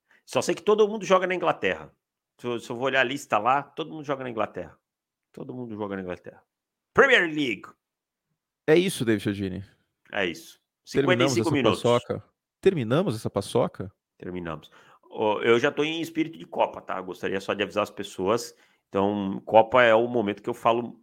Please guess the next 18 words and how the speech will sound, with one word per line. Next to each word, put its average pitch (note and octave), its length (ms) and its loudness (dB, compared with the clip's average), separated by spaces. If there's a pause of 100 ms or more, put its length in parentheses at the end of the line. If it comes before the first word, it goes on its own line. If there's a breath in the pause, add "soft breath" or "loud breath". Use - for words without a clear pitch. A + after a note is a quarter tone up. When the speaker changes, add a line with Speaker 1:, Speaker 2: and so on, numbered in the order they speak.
(120)
Speaker 1:
mais D#3 480 8
bobagem D#3 600 6
ainda, A2 320 -4
porque - 240 -14
eu G#2+ 160 -2
não D#3+ 140 2
acompanhei F#3+ 440 4
nada, C#3+ 320 6
mas D3+ 200 -2
aí C#3+ 80 0
eu C#3+ 260 -6 (680)
falo B2 240 -2
um A#2+ 40 -12
monte A#2 140 -10
de A#2 40 -18
bobagem G2 380 -8
de F#2+ 60 -16
futebol. G2 340 -20